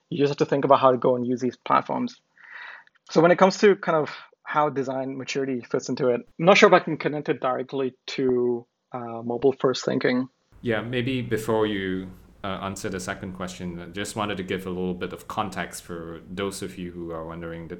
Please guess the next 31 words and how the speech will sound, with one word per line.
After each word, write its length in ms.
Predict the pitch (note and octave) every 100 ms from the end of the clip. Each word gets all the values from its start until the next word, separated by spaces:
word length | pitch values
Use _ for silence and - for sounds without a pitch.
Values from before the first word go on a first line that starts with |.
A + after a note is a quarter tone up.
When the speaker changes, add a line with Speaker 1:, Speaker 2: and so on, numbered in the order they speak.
| F#2
Speaker 2:
term 180 | F2 F2
P 120 | F#2+
W 260 | F2+ F2 E2+ A#2
A. 260 | C3 B2 D2+
I 120 | E2+ -
think 120 | F2 F2+
it 100 | G2+
means 300 | G2+ G2 F#2
Progressive 580 | - - F#2+ F2+ F2 F2+ F2+
Web 120 | F2 - B2
Apps, 180 | C#3+ - -
and 200 | F#2 E2+ E2 E2+ F#2
it's 120 | F2+ -
Google's 360 | F#2+ G2 F#2 - F#2+
initiative 580 | F#2 - F#2 F#2+ D3+ F3+
to 100 | - F#2 F2+ F2+
ensure 380 | F2+ - G2 F#2+ F2+
that 140 | E2+ E2+ - - - - - -
mobile 500 | G#2+ A2+ A2 G#2+ G#2+ - -
experience 760 | G#2 - - A2+ A2 D3 F#3 C#3+
on 60 | G2
the 80 | F#2 F2
web 160 | F#2+ -
is 180 | F2+ -
as 260 | F2+ F2+ -
accessible 600 | F#2+ - G2+ F#2 F#2+ F#2+
as 120 | F2 - E2
possible 320 | D#2+ - E2+ -
for 120 | E2 F2
everyone, 420 | E2+ F2 E2 G#2+ D3 -
including 520 | A2 A2+ C3+ B2+ C3